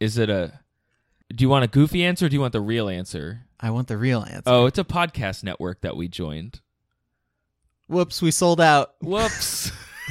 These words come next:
Speaker 1: <laughs> We're shills now.
Speaker 2: Not
Speaker 1: That's
Speaker 2: actually.
Speaker 1: not true. That's totally
Speaker 2: No.
Speaker 1: not true.
Speaker 2: Um, Headgum is a, a brand spanking new podcast network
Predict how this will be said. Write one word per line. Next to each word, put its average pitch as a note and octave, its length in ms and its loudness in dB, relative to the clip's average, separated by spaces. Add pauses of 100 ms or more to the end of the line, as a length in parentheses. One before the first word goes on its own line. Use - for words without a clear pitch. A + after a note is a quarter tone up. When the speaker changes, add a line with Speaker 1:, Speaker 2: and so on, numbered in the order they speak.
(220)
Speaker 1:
<laughs> - 640 -4
We're E3 220 -4
shills F#3 760 -2
now. G#2+ 400 -10 (1120)
Speaker 2:
Not F#3 180 2
Speaker 1:
That's A#2+ 240 0
Speaker 2:
actually. A2 260 -2
Speaker 1:
not F#2 60 -4
true. F2 140 -8 (140)
That's A2 240 -6
totally G2 300 -4
Speaker 2:
No. E2 60 -10
Speaker 1:
not - 180 -12
true. G#2 240 -12 (520)
Speaker 2:
Um, A#2 280 -8
Headgum F#3+ 680 -4
is C3+ 360 -6
a, A#2 400 -10 (120)
a B2 80 -10
brand D#3+ 500 -6
spanking C3 680 -8
new C3+ 260 -4
podcast B2 680 -10
network G#2+ 480 -12